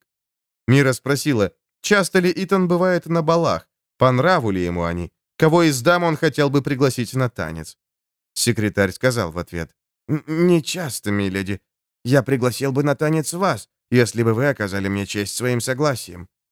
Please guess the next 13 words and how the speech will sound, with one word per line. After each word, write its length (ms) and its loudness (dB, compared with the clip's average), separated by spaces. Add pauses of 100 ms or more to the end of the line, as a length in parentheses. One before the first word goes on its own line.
(540)
Крепкий 500 4
орешек. 540 0 (340)
Заставить 560 2
Итана 340 2
высказаться 580 2
откровенно — 760 2 (220)
всё 180 2
равно, 260 2
что 180 0
штурмовать 600 2
замок 540 0
горсткой 580 -2
серпов. 540 -4